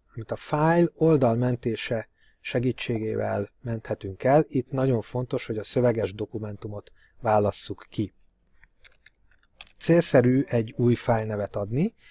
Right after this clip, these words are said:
egy olyat, amely kifejezi a mappánknak a tartalmát.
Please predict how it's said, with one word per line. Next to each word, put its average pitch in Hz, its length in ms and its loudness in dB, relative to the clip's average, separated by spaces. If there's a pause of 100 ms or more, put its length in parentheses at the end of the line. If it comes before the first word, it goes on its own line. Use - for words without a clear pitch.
(160)
egy 117 240 -4
olyat, 147 340 4
amely 127 400 2
kifejezi 113 600 0
a 107 60 -4
mappánknak 104 560 -4
a 98 40 -8
tartalmát. - 720 -14